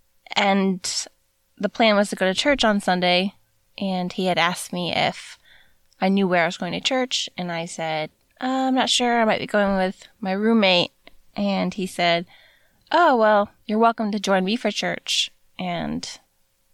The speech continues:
I was like, "Oh, okay. I'll have to check with my mom," 'cause my mom had come with me. "And then I'll let you know." And he's like, "Okay." And I was like, "All right." And then he goes, "Oh, well, I mean, I guess,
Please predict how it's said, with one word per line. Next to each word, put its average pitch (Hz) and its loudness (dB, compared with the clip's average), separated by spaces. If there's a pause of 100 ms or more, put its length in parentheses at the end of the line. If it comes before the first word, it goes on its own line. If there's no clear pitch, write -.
I 196 -8
was - -12
like, 175 -8 (160)
"Oh, 285 4
okay. 185 2 (100)
I'll 214 4
have 233 0
to 208 -6
check 190 0
with 185 -6
my 180 0
mom," 175 -2 (260)
'cause 180 -6
my 185 0
mom 160 0
had 175 -4
come 170 -4
with - -6
me. - -4 (640)
"And 196 2 (1040)
then 214 2
I'll 202 4
let 185 4
you 180 0
know." 175 2 (320)
And 220 2
he's 220 2
like, 214 0
"Okay." 220 2
And 220 -2
I 220 4
was 214 0
like, - 0
"All 269 4
right." 262 4
And 220 -2
then 226 2
he 226 2
goes, 226 -4
"Oh, 233 2 (460)
well, 240 6
I 233 6
mean, 220 0
I 208 2
guess, 240 0